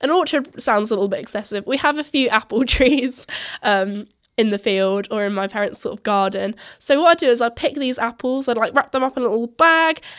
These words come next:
and I would put them on the side of the road, and I'd make little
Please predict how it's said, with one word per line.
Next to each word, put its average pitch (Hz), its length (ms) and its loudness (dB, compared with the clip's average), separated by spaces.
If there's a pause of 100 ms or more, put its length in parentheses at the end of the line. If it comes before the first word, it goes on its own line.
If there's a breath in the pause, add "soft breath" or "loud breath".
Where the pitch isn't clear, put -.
(120)
and 247 260 4
I 247 100 4
would 262 160 2
put - 240 -2
them 359 200 0
on 285 120 2
the 269 80 0
side 247 300 2
of 233 60 -4
the 220 100 2
road, 240 460 2
and 240 100 0
I'd 233 140 2
make 254 260 -2
little 220 240 2